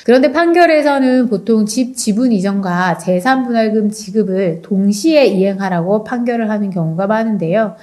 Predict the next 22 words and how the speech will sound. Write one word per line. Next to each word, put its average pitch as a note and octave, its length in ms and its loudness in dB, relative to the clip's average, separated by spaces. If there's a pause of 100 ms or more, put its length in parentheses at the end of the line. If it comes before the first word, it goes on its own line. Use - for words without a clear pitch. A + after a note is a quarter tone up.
(340)
그러면 C4+ 420 2
판결이 F4+ 360 2
확정된 E4 600 0
후에 B3+ 360 0
지분을 C4 520 -2
이전받으려면 F#3 1160 0
미리 B3+ 360 4
돈을 G#3+ 260 2
마련해야 E3+ 560 -2
하는데요. G3 760 -4 (360)
상대방에게 D#4 840 2
줄 A3 260 -2
돈을 F#3+ 280 -2
미리 F3+ 220 -2
마련하지 F3 560 -4
못하면 F3 540 -4
지분 G#3+ 400 -2
이전도 A3 500 -2
받지 E3+ 320 -10
못하는 E3+ 460 -4
불상사가 B3 560 -4
발생합니다. A3+ 720 -6